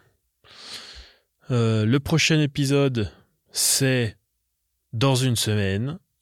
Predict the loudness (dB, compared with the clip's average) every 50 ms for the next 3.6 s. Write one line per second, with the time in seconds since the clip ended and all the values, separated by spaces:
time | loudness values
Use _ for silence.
0 | _ _ _ _ _ _ -4 -2 0 0 0 0 0 -2 -2 -4 -6 -8 -8 -12
1 | -20 _ _ _ _ _ _ -8 -4 -2 0 0 0 0 -2 -2 -2 -4 -4 -4
2 | -4 -4 -8 -8 -6 -8 -6 -4 -4 -6 -4 -4 -6 -8 -10 _ _ _ _ -14
3 | -8 -6 -4 -2 0 0 0 0 -2 -2 -2 -4